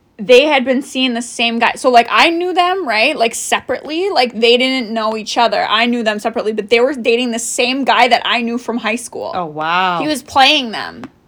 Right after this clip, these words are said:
Speaker 2: Oh, wow.
Speaker 1: And I knew, so I'm obviously much closer to my friend,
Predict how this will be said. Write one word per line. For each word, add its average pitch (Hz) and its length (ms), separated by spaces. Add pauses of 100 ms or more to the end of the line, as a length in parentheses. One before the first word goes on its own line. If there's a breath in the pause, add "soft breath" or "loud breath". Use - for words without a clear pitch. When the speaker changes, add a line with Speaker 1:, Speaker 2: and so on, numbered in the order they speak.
(100)
Speaker 2:
Oh, 208 200
wow. 180 680 (180)
Speaker 1:
And 302 140
I 330 200
knew, 294 920
so 262 520
I'm 240 180
obviously 240 440
much 226 260
closer 226 260
to 214 60
my 208 100
friend, 226 320